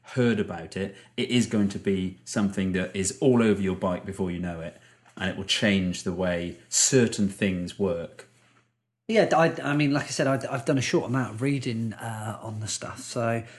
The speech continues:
Speaker 2: uh, but so far it all looks pretty good. So I think the first tyres are coming,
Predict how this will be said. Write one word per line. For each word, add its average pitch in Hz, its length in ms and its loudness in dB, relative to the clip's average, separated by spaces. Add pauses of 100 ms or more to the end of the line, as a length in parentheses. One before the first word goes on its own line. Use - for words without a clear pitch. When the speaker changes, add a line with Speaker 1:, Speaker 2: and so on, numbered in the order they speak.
(160)
Speaker 2:
uh, 131 220 0
but 139 140 -2
so 185 200 8
far 185 400 4
it 175 120 0
all 170 120 8
looks 170 200 2
pretty 185 220 6
good. 226 180 4
So 135 140 2
I 131 40 2
think 139 160 2
the 131 60 0
first 143 300 0
tyres 135 320 2
are 123 40 -8
coming, 139 420 2